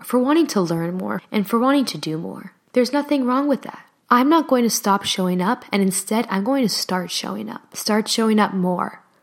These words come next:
Because you're not going to gain anything from just sitting on your couch and complaining about how you don't have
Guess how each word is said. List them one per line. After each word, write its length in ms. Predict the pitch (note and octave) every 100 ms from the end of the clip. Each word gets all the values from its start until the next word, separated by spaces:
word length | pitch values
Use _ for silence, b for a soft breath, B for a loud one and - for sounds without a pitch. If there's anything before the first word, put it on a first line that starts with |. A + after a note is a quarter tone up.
| _
Because 200 | F#3+ G#3+
you're 80 | A#3+
not 180 | A#3+ C4
going 160 | C4+ A#3+
to 60 |
gain 300 | F#3 F#3 F#3
anything 340 | F#3+ F#3+ G3 F#3
from 220 | - F#3
just 280 | F3+ F3 - B B B -
sitting 380 | - - A3
on 120 | A3+ G#3+
your 100 | G3+
couch 460 | - F3+ F3+ -
and 140 | F#3+ F3+
complaining 640 | F3+ - - F3+ F3+ F3
about 280 | E3 E3 D#3+
how 180 | - E3+
you 180 | E3
don't 240 | E3 E3 E3
have 320 | E3 D#3+